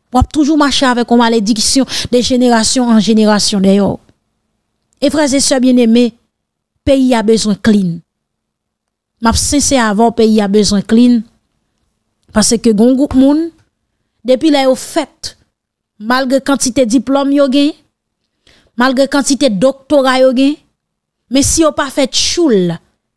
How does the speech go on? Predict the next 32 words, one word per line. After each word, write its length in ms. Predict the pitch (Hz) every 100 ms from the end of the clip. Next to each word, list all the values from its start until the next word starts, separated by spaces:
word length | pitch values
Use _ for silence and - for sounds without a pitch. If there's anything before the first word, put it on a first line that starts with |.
| _
si 240 | - - 302
yo 120 | 311
pas 260 | 311 277 - - - - - _ _
retak 440 | 269 330 330 - -
moun, 520 | 277 285 240 180 175 _ -
si 200 | - 330
yo 100 | 359
pas 200 | 349 294
marché 360 | 320 330 - 311
ramasser 400 | 294 285 - 277
caca 260 | 285 -
chien 360 | 294 - - 403 466 415 _ _ -
dans 140 | 254 262
ambassade, 760 | 320 277 269 - 320 247 156 - _ -
ak 200 | 254 220
devant 240 | 254 254
porte 300 | 254 302 -
kay 180 | - 277
moun, 180 | 269 294
yo 80 | 254
pas 140 | 247
senti 360 | - 254 - 247
yo 100 | 208
bien. 240 | 214 220 - _ _ _ _ _ _ _ _ _ _ _ _ _ _ _ _ _ _ _ _ -
Et 120 | 392
yo 100 | 440
fier 420 | - - 480 508 415
là, 100 | 294
yo 100 | 269
ap 80 | -
fè 200 | 277 226
l. 140 | 175